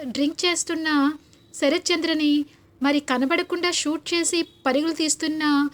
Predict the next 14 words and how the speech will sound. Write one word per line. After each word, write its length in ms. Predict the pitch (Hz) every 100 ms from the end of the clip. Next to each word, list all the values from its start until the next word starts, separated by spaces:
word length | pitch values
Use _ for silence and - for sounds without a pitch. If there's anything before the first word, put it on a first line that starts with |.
| - - _ _ _ 294
పరుగు 260 | 277 311
పెడుతున్న 600 | 359 339 330 320 302 294
వంశీని 760 | 277 254 262 330 359 339 320 320 - _ - 330
చూసేసిన 600 | 359 359 359 330 330 320
గగన్, 440 | 254 262 285 240 - _ - -
తరువాత 460 | 262 277 320 302 320
ఏం 380 | 311 254 285 302
జరిగింది? 540 | 294 262 269 254 247 - _ _ 285
మరి 360 | 302 285 262 - - - -
అనూహ్య 440 | 254 311 370 359
మలుపుల 460 | 311 269 330 370 359
మధ్య 540 | 330 294 247 302 277 277 - _ - 294
గగన్ 460 | 302 339 320 302 - - _
మరి 400 | 269 277 269 262